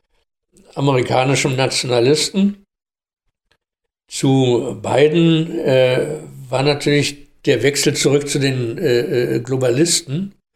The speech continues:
ähm, die ja im Grunde seit dem Zweiten Weltkrieg, äh, die U S A regiert haben und immer ihre Globalpolitik gemacht haben. Das waren ja nicht nur Demokraten, sondern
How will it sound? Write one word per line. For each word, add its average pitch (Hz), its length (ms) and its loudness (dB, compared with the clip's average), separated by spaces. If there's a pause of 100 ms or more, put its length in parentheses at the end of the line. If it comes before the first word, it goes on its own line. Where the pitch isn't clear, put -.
(640)
ähm, 123 600 0 (300)
die 135 340 0
ja 139 140 6
im 135 220 0
Grunde 143 720 2 (200)
seit 131 580 -4
dem 123 300 -4
Zweiten 131 400 0
Weltkrieg, 131 580 -2
äh, 117 300 2
die 107 140 0
U 117 180 0
S - 140 -8
A 117 200 -2
regiert 117 480 -4
haben 127 300 -2
und 123 180 -4 (340)
immer 139 240 2
ihre 127 280 2
Globalpolitik 117 920 0
gemacht 117 400 -6
haben. 131 140 -4
Das 120 140 -6
waren 117 120 -6
ja 120 80 -2
nicht 117 220 -6
nur 123 100 0
Demokraten, 113 720 -4 (880)
sondern 139 640 0